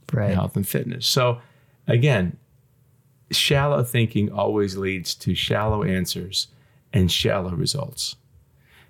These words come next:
Speaker 2: Deep thinking always leads you to deep answers that are long-term, right? We, we, we talk about the millionaire mindset. We've done that before. That the primary characteristic of a millionaire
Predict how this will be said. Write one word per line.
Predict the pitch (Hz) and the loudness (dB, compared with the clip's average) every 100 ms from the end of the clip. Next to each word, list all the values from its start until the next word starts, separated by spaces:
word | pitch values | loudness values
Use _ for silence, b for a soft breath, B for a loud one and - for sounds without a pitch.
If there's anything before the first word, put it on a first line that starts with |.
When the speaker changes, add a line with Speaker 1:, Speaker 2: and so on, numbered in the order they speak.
| b - - | b -2 2
Speaker 2:
Deep | 131 127 | 2 2
thinking | - 117 120 113 | 2 2 2 -2
always | 101 104 107 104 85 | 0 0 2 0 0
leads | 98 92 98 | -2 -2 -4
you | 98 | -6
to | - 92 90 92 - | -6 -4 -4 -6 0
deep | 120 113 117 | 2 2 2
answers | 101 92 87 87 87 90 - - - | -2 0 -2 -4 -6 -6 -6 -10 -6
that | 104 98 - | 0 0 0
are | 98 | -2
long-term, | 92 92 90 95 - 95 90 | -2 -4 -8 -8 -4 -4 -4
right? | - 98 | -6 -6
We, | 98 - | -6 -2
we, | 98 - | -4 -2
we | 98 | -4
talk | 87 107 98 | -4 -4 -2
about | 95 90 90 - _ 104 | -4 -4 -6 -12 _ 0
the | |
millionaire | 98 101 98 98 92 | 2 2 -2 -4 -4
mindset. | 92 90 92 - - | -4 -4 -2 -4 -4
We've | 87 | -6
done | - - | -4 -2
that | 87 - | -2 -4
before. | - - 101 104 - _ _ _ _ - - _ B B B B B B B B | -8 -6 -6 -6 -12 _ _ _ _ -20 -20 _ B B B B B B B B
That | - 101 | -2 0
the | 104 | -2
primary | - 113 110 104 | 0 0 2 0
characteristic | - 101 98 101 95 - 101 | -2 -2 0 -2 0 -2 0
of | 90 | 0
a | |
millionaire | 90 123 123 90 87 110 | 2 4 4 2 0 -2